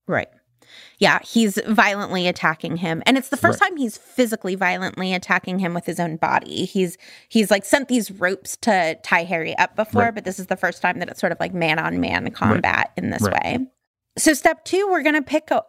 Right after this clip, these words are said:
Speaker 1: a word and track it throughout the books. Is there a word that is
Speaker 2: Is this also random, or do you just, do you choose one you like?
Speaker 1: No, you pick one that you like.
Speaker 2: Burnt.
Speaker 1: Burned. Okay.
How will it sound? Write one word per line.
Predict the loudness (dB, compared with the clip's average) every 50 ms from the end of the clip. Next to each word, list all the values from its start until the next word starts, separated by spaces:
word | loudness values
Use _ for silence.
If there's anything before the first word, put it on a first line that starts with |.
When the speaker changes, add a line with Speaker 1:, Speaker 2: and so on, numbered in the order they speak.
| 0
Speaker 1:
a | 0
word | 0 0 0 0 2 2 2 0 0 -2 -2 -4 -2 -2
and | 0 0 2 2 0 0 -2 -6 -10
track | -2 0 2 2 2 2 2
it | 0 0 0 0
throughout | 0 0 0 0 0 -2
the | -4 -4
books. | -2 0 0 0 0 -2 -8 -16 -20 -20 -18 -18 -8 -6
Is | -6 -2
there | 0 2 2 2
a | 2
word | 2 2 0 0 0 0 0
that | 0 0 0 -2 -2 -2
is | -2 -2 -2 -6 -10 -18 _ _ -2
Speaker 2:
Is | 0 2 2
this | 2 4 4
also | 4 4 4 2 2
random, | 2 2 2 2 2 2 2 2 2
or | 0 0 2
do | 2
you | 2 2
just, | 0 -2 -4 -4 -8 _ _
do | 0 0
you | 0 2
choose | 2 2 0 2 2
one | 2 2 2
you | 4 4
like? | 2 2 0 _ _ _ _ 2
Speaker 1:
No, | 4 4 4 2
you | 0 -2 -4 -2
pick | -2 -2 -2 0 0
one | 0 0 0
that | -2 -2 -2
you | -2 -2 0
like. | -2 -2 -2 -4 -6 -10 -14 -20 _ _ _ -20 _ _ _ -20 -4 _
Speaker 2:
Burnt. | 2 4 4 2 0 -2 -8 -10 -10 -10 _ _ _ _
Speaker 1:
Burned. | -2 0 0 2 0 0 -2 -6 -8 -4 -2 0
Okay. | 2 2 2 0 -4 _ -6 -2 0 0 0 0 -2 -8